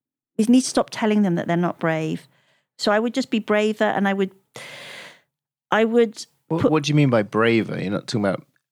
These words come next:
Speaker 2: wrestling tigers?
Speaker 1: No, but just brave enough to live, live your life on your terms.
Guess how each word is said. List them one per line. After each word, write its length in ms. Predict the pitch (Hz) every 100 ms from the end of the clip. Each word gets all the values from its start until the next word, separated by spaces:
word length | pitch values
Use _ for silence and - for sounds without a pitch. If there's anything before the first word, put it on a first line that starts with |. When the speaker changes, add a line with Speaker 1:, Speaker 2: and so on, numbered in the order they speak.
| _
Speaker 2:
wrestling 520 | 104 110 107 101 95
tigers? 580 | 92 101 98 90 92 - - - -
Speaker 1:
No, 420 | 254 302 277 254
but 220 | 262 226
just 540 | - 285 277 - - _
brave 340 | 262 262 254
enough 300 | 240 247 -
to 680 | - - 240 226 220 214 208 - _
live, 640 | 220 220 220 208 - - _ _ _ _ _ _ _
live 260 | 220 233 220
your 160 | 226
life 500 | 220 202 202 - _ _ _ _
on 160 | 196 190
your 220 | 196 196
terms. 880 | 196 - 190 180 175 180 185 - -